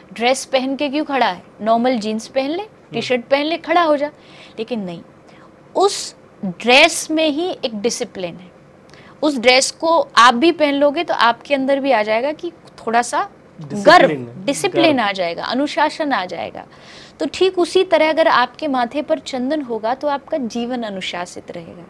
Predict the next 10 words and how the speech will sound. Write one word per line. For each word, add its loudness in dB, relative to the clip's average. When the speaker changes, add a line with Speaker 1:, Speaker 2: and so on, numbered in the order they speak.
Speaker 2:
हम्म। -12
Speaker 1:
आप 0
गलत 4
करने 6
भी 8
जाओगे 8
तो 2
आपको 4
लगेगा, 0
"नहीं, -2